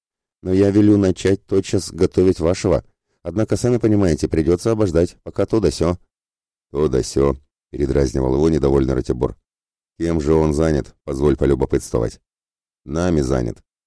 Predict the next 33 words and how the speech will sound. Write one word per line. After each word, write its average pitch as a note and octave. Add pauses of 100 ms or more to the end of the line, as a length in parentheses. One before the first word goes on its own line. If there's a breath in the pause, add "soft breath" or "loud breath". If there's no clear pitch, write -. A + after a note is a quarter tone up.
(420)
раздался C#2+
голос C#2
из C#2
центра C#2
трактира, D#2+
где C#2+
сидела C#2+
компания, D2
рубящаяся C2+
в -
кости. - (560)
«Так E2+
что F2
не F2
заглядывайся E2+
на D2+
наше D2
жаркое, C#2+
незнакомец. C2 (480)
А E2+
то G#2+
может G2+
случиться F#2+
так, F#2+
что -
мы F#2
и -
тебя E2
насадим D2+
на D2
вертел C#2+
вместо C2
барашка». C2